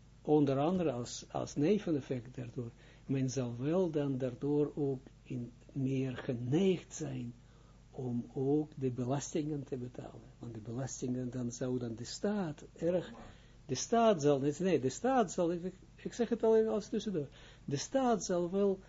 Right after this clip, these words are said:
eh, eh, ook regulerende functie zal hebben. Dat, dat is eventjes, ehm, even, om even bij te komen in deze, in deze woelige,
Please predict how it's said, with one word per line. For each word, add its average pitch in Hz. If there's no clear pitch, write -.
eh, 151
eh, 143
ook 185
regulerende 165
functie 131
zal 123
hebben. -
Dat, -
dat 156
is 151
eventjes, 151
ehm, 127
even, 123
om 120
even 120
bij 139
te 135
komen 127
in 135
deze, 120
in 131
deze 117
woelige, 123